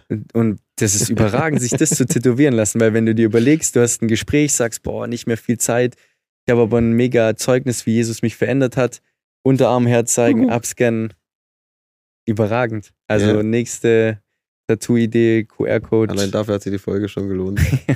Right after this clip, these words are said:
Speaker 1: Wenn ihr was
Speaker 2: Äh.
Speaker 1: mitgenommen habt aus der Folge, dann das.
Speaker 2: <laughs> Nee, top.
Speaker 1: Yes.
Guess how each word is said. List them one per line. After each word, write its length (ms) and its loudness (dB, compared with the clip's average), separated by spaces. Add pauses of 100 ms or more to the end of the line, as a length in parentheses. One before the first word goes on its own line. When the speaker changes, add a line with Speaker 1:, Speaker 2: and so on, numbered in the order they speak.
(1800)
Speaker 1:
Wenn 200 4
ihr 120 2
was 220 0
Speaker 2:
Äh. 40 4
Speaker 1:
mitgenommen 400 2
habt 200 0
aus 140 0
der 100 0
Folge, 380 2
dann 280 2
das. 420 0 (520)
Speaker 2:
<laughs> 280 -2 (480)
Nee, 100 0
top. 300 0 (200)
Speaker 1:
Yes. 480 2